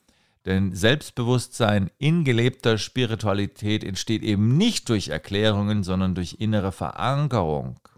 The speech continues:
Zum Beispiel verkörpern statt beweisen. Innerlich kannst du dir immer wieder sagen, „Ich muss nicht verstanden werden, um stimmig zu sein.“ Sobald du merkst, dass du innerlich argumentierst,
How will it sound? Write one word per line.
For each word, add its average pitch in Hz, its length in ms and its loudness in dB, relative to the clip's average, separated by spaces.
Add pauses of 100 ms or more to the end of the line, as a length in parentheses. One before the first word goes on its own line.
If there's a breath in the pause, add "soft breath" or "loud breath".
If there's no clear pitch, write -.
(680 loud breath)
Zum 156 240 -2
Beispiel 85 720 -2 (760)
verkörpern 131 800 4
statt 107 300 -2
beweisen. 98 800 0 (600)
Innerlich 156 380 4
kannst 131 260 0
du 120 40 -4
dir 117 160 2
immer 131 220 2
wieder 113 200 2
sagen, 110 320 2
„Ich 107 120 -6
muss 160 280 4
nicht 131 200 4
verstanden 117 760 0
werden, 110 500 4 (300 soft breath)
um 117 240 4
stimmig 127 640 0
zu 104 160 -2
sein.“ 85 560 0 (260 soft breath)
Sobald 131 540 2
du 117 80 0
merkst, 131 640 0
dass 104 100 -4
du - 80 -8
innerlich 120 520 -2
argumentierst, 101 1080 -4